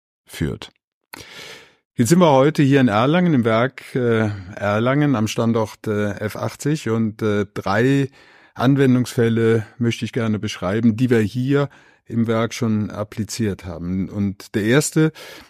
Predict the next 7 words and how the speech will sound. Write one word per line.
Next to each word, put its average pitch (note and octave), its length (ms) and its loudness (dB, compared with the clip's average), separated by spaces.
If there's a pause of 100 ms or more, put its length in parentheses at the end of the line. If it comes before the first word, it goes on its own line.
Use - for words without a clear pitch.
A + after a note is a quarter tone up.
(140)
wäre, C3 720 2
wir A#2 220 -2
nennen B2 280 4
es A#2 320 -4
der A2 500 -2 (340)
immersive C3+ 840 2
kollaborative A2+ 1160 -2